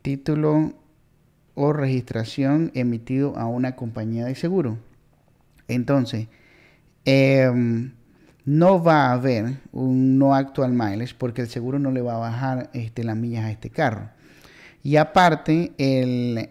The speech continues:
el, el dueño estuvo haciéndole cambios de aceite regulares en lugares públicos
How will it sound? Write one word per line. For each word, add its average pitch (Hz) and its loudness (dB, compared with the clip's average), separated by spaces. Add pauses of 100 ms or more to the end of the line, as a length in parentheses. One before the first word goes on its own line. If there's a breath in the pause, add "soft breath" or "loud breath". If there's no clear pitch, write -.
el, 113 -6 (540 soft breath)
el 120 -4
dueño 147 4
estuvo 139 -4
haciéndole 156 -2
cambios 139 -2
de 147 -2
aceite 143 -2
regulares 131 -4 (800 soft breath)
en 135 2
lugares 127 0
públicos 139 -2